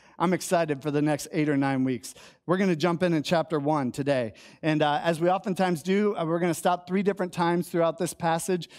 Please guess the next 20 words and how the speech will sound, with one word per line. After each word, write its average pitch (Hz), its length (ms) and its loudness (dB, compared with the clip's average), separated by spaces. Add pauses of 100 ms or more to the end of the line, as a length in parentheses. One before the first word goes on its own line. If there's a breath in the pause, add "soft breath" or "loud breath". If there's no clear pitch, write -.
(140)
and 165 160 0
pull 196 220 2
out 147 160 -2
some 170 160 -2
things 175 400 0
that 160 160 0
I 147 100 2
think 175 240 -2
that 170 160 -6
God 151 220 0
would 139 140 -2
have 135 260 -2
for 127 180 -2
us. 113 100 -6
So 160 260 0 (280 loud breath)
if 156 100 -2
you 165 100 0
have 196 220 2
your 196 120 0
Bibles, 185 500 0